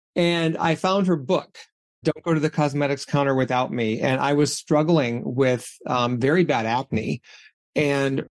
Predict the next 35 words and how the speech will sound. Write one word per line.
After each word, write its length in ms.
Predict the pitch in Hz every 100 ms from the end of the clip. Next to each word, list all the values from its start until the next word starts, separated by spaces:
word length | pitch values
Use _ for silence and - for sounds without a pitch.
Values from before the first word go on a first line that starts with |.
| -
I, 160 | 156
I 140 | 160 160
wouldn't 340 | 151 190 185
say 240 | - 180 170
that 140 | 160
I 80 | 147
got 240 | 151 156
to 80 | -
the 100 | 143
point 340 | - 156 147
where 140 | 147 143
I 60 |
was 200 | 135 135
completely 540 | - 139 - 160 156 147
despondent, 800 | 127 - - 147 170 214 226 226 _ _ _
but 360 | 131 160 156 - _ _ _
it's 300 | 165 160 - -
fair 380 | - - 185 175
to 80 | 170
say 460 | - 170 151 147 147
that 140 | 147
it 80 | 143
was 220 | 147 131
definitely 460 | 113 165 - 165 151
taking 380 | 147 139 139
a 40 | 135
toll 300 | - 139 131
on 140 | 131
my 140 | 127 120
self-esteem 1000 | 135 127 131 123 - 208 190 180 175 175 - - -
during 680 | 131 156 151 151 147 147 - -
those 240 | 156 143
very 300 | 120 143 143
fragile 580 | 127 - 147 143 139 143
years 640 | 135 139 135 127 127 120